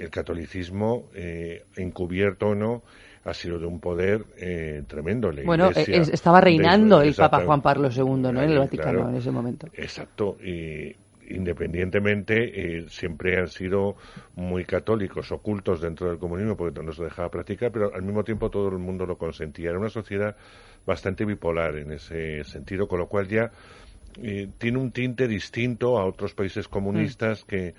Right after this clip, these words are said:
Speaker 1: evidentemente luego se vieron capitalizados. Me resulta interesante saber este tipo de mujer madura,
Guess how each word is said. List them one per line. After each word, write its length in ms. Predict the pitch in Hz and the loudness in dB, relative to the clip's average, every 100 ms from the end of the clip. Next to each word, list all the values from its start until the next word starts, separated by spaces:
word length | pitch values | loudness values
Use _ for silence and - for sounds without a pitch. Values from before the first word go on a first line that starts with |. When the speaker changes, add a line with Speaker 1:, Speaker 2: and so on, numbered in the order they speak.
| - - - | -20 -20 -12
Speaker 1:
evidentemente 600 | 92 87 87 90 90 98 | -6 -4 -4 -4 -4 -4
luego 160 | 90 87 | -4 -4
se 140 | 82 | -6
vieron 180 | 85 82 | -8 -8
capitalizados. 840 | 82 87 80 80 71 - 82 73 69 - - - 101 | -8 -10 -8 -10 -12 -10 -8 -8 -12 -20 -20 -14 -4
Me 120 | 95 | -4
resulta 300 | 90 117 147 | -2 -4 -2
interesante 580 | 135 127 117 131 123 113 | -2 -2 -2 -4 -4 -4
saber 380 | 110 110 110 - | 0 2 0 -2
este 240 | 98 113 | -8 -8
tipo 240 | 107 107 | -8 -2
de 80 | 117 | -2
mujer 380 | 110 101 104 101 | -2 -4 -4 -4
madura, 580 | 90 85 110 123 98 | -4 -4 -2 -2 -4